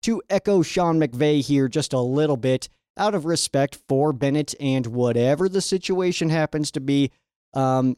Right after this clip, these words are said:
you know what? I don't really wanna dive into it too much. I, of course, hope everything is okay with, uh, Stetson Bennett, of course,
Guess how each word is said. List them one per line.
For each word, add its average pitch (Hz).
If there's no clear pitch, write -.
you 143
know 143
what? 151
I 147
don't 147
really 147
wanna 139
dive 131
into 127
it 120
too 127
much. 117
I, 147
of 156
course, 247
hope 196
everything 190
is 156
okay 165
with, 165
uh, 165
Stetson 160
Bennett, 160
of 127
course, 175